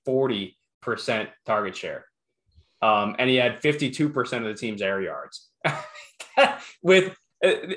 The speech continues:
it's, there's a reason that he's going off like this, because when you get forty percent of the targets and fifty-two percent of the air yards in an offense that scores thirty-eight points,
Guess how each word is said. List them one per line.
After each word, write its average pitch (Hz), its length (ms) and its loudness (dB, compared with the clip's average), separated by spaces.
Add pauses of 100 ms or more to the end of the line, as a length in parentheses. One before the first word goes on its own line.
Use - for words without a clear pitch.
(120)
it's, 180 220 2
there's 165 320 4
a 185 80 8
reason 156 320 4
that 135 100 2
he's 139 140 0
going 127 240 4
off 127 200 4
like 104 140 -2
this, 98 160 -4
because 123 300 -2
when 127 200 -2
you 160 100 2
get 175 220 2
forty 165 220 0
percent 165 280 -4
of 147 80 -4
the 147 60 -6
targets 127 260 -2
and 117 100 -12
fifty-two 143 400 -6
percent 131 260 -8
of 120 40 -6
the 117 100 -2
air 120 140 0
yards 101 340 -2 (320)
in 139 120 -2
an 131 80 -4
offense 123 560 -2
that 120 160 -6
scores 127 680 -2 (460)
thirty-eight 135 460 0
points, 131 540 -6